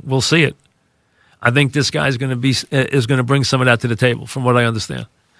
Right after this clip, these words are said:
And that's what you need to see. And I think if that's the case,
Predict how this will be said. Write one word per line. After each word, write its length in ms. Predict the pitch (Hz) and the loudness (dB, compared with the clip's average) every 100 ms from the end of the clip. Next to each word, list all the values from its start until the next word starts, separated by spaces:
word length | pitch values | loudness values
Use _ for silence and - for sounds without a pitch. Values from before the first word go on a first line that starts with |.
| _ _ | _ _
And 180 | 131 123 | -2 2
that's 240 | 127 131 143 | 4 2 -2
what 100 | 127 | -4
you 100 | 123 | -2
need 200 | 123 120 | -4 -6
to 60 | |
see. 260 | - 127 - _ _ _ _ _ _ _ _ _ _ _ _ - | -10 -10 -12 _ _ _ _ _ _ _ _ _ _ _ _ -4
And 120 | 131 | 0
I 80 | 120 | 0
think 220 | 143 123 | 0 0
if 120 | 117 | 0
that's 300 | 113 131 143 | 2 2 0
the 120 | - 135 | -4 -2
case, 480 | 143 151 156 - | -2 -2 -4 -12